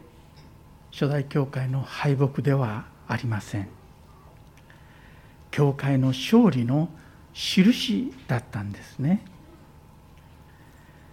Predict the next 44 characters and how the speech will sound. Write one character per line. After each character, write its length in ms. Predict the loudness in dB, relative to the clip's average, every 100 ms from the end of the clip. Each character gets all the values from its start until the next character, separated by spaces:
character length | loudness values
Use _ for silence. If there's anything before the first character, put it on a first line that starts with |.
| -20 0
命 360 | 6 6 6 4
は 140 | 2
キ 180 | 2 0
リ 100 | 0
ス 80 | 2
ト 120 | 2
に 160 | 4 2
あ 100 | 0
り、 140 | -6 -10 -20 -20 -20 -20 -20 -20 -20 -20 -20 -20 -20 -20 -10
神 240 | 6 8 8
の 240 | 6 4
愛 140 | 4 4
は 280 | 2 0 -4 -14 -20 -20 -20 -20 -20 -20 -20 -4
教 240 | 4 4
会 220 | 4 2 4
の 100 | 4
中 300 | 2 2 0
に、 160 | 0 -4 -2
ま 160 | 0 2
た 300 | 2 0 -2
信 340 | 6 8 8
じ 100 | 6
る 140 | 2
一 340 | -2 -4 2 6
人 120 | 6
一 80 | 6
人 240 | 8 8
の 120 | 8
中 360 | 6 2 2 2
に 240 | 6 4 4 -14 -20 -20 -20 -20 -16 -8
確 300 | -2 4 6
実 340 | 6 6 8
に 240 | 8 6 -2 0
宿 360 | 6 8 10 8
っ 40 |
て 360 | 4 2 6 8
い 120 | 8
る 140 | 4
と 260 | 4 2 4
い 160 | 6
う 40 | 4
こ 160 | 0
と 180 | -2 2
の 380 | 4 4 4